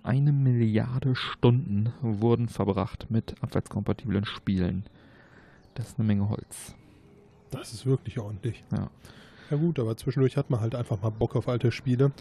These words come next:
Speaker 2: Also mich wundert's jetzt nicht.
Speaker 1: Ich find's, wie gesagt, mega angenehm. Ich hatte auf der dreihundertsechzig schon relativ viel auch digital gekauft, dass jetzt <laughs> ab und zu einfach Spiele
Speaker 2: Mhm.
Speaker 1: quasi aufploppen da in meiner Downloadliste und ich die dann einfach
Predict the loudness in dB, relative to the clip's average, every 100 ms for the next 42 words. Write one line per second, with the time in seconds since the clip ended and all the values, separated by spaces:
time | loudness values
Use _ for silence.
0 | -6 0 4 4 4 0 0 4 4 4
1 | 0 2 4 4 2 -16 -20 -20 -16 -16
2 | -16 2 2 6 6 6 6 6 6 4
3 | 4 6 6 4 2 0 2 2 4 4
4 | 2 -2 0 4 4 2 0 0 0 -2
5 | -4 0 0 2 4 4 2 0 0 -2
6 | -16 -16 -10 -6 -2 2 2 4 0 -2
7 | -4 0 4 4 2 -2 0 0 2 0
8 | -4 -4 -6 -10 -14 -14 -8 0 0 0
9 | 2 0 4 6 6 6 4 6 4 4
10 | 4 4 2 -2 2 2 2 -4 -14 -14
11 | -14 -8 -2 -2 0 0 2 0 0 -2